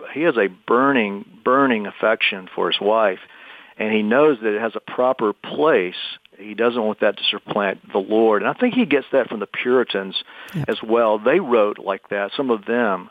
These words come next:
Speaker 1: uh, about loving their spouse, valuing their spouse, but not esteeming them too highly, uh, putting them on a place, uh, at a place reserved only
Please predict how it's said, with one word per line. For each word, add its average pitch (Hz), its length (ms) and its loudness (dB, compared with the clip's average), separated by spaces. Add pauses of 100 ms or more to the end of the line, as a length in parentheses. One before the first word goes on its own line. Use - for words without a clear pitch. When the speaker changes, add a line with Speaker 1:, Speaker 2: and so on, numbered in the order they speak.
Speaker 1:
uh, 98 340 -2
about 101 420 -2
loving 127 480 0
their 123 120 0
spouse, 117 520 0
valuing 113 520 0
their 104 120 -4
spouse, 98 520 0
but 98 100 -4
not 110 300 0
esteeming 113 600 -2
them 98 220 -6 (340)
too 120 240 4 (160)
highly, 95 580 -2 (400)
uh, 104 180 2 (320)
putting 120 280 2
them 107 180 2
on 101 120 2
a 98 40 0
place, 104 360 0 (120)
uh, 104 60 -2
at 104 220 2
a 98 40 -2
place 107 300 0 (340)
reserved 104 380 2
only 98 240 -4